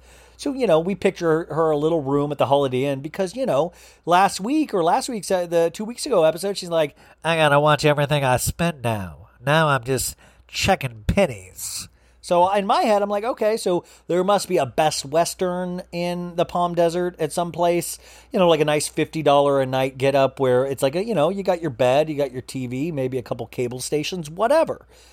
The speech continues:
Speaker 1: But right now, she's gotta worry about the money, right? So that's, in my head, I'm like, "Wow, how are they all gonna fit in a tiny hotel?" You know, like, I would have been like, "Let's"
Speaker 2: "Let's do the El Torinos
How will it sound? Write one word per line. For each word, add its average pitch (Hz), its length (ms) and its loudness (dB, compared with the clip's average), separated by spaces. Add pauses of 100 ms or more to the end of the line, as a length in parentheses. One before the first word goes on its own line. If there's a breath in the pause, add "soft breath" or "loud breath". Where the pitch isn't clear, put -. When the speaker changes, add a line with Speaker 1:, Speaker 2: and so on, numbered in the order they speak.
(380 soft breath)
Speaker 1:
But 190 220 2
right 214 280 -2
now, 359 300 -2
she's 247 180 -10
gotta 240 180 2
worry 269 460 -2
about 131 300 2
the 127 80 2
money, 120 260 -4
right? 151 260 0
So 190 100 0
that's, 214 320 2
in 175 120 -6
my 165 140 4
head, 147 120 4
I'm 143 80 4
like, 135 180 0
"Wow, 196 180 2
how 175 160 4
are 202 40 0
they 220 100 0
all 214 140 4
gonna 196 140 -6
fit 180 200 -6
in 185 280 -6 (360 soft breath)
a 165 100 -6
tiny 170 360 -6
hotel?" 170 540 -4
You 123 160 -8
know, 120 220 -6
like, 143 160 0
I 175 260 2
would 175 140 2
have 139 100 -2
been 143 160 -2
like, 139 240 0
"Let's" 175 320 -6 (340 soft breath)
Speaker 2:
"Let's 143 300 2
do 175 320 2
the 135 220 -2
El 165 260 2
Torinos 135 880 0